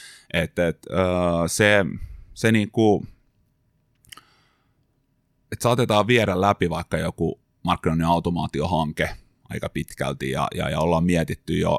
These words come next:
jo, jo tota, et, et, et mitä asioita sillä lähdetään tekemään ja näin, mutta mut, mut ehkä sitten se, että kun, kuinka paljon se vaatii edelleen sit sitä efforttia siltä, se pyörittäminen ja,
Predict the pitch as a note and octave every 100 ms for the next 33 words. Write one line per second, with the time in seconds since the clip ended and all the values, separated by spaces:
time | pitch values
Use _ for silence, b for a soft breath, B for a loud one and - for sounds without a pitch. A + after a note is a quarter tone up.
0 | - - - - - - - - - C2+
1 | - - E2+ F2 F2 C2+ C2 - D#2 D2
2 | - - A#1 C#2 - C#2 - - - -
3 | - A#1 B1 D2 C#2 A#1 F2 - - B
4 | B B - E2+ D#2+ E2 - - - F#2+
5 | - G#2+ - - G2+ F2 - - F2 D#2+
6 | b b b - G#2 F2 - F#2 F2 F2
7 | F2 E2+ E2 E2+ F2 E2+ E2+ D#2+ E2+ -
8 | F2 F2 F2+ F2+ - - E2 E2 D#2 D#2+
9 | - F2+ - G#2 F2+ - - E2 D#2 D#2+
10 | D2 D#2+